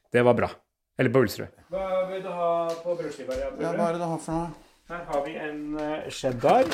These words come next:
Speaker 1: Vi har, eh, en salamiost. Vi har noe Henriksen-pølse, som er noe
Speaker 2: Aner ikke hva det er, men det ser godt ut. Jeg tar det.
Speaker 1: Henriksen-pølse, ja.
Speaker 2: Ja.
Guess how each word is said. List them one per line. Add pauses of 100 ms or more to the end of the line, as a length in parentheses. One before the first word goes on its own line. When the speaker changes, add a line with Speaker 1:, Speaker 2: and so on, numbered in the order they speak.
(160)
Speaker 1:
Vi
har,
eh, (220)
en
salamiost. (260)
Vi
har
noe
Henriksen-pølse, (640)
som
er
noe
Speaker 2:
Aner
ikke
hva
det
er,
men
det
ser
godt
ut.
Jeg
tar
det. (300)
Speaker 1:
Henriksen-pølse,
ja. (200)
Speaker 2:
Ja.